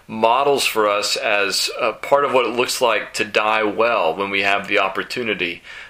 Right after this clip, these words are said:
uh, to speak those kinds of words, uh, especially to those closest to us. And, um, so w-,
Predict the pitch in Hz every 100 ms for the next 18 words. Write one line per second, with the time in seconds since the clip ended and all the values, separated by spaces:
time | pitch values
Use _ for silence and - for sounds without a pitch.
0 | - 104 92 87 - 98 - 139 127 107
1 | 98 - 98 95 95 92 95 95 92 -
2 | - - - - - 107 98 107 123 117
3 | 113 104 98 95 - - 117 - 101 -
4 | 104 90 85 - - - _ _ _ _
5 | _ - - - 107 104 101 104 95 92
6 | - - - - 131 117 - - 131 120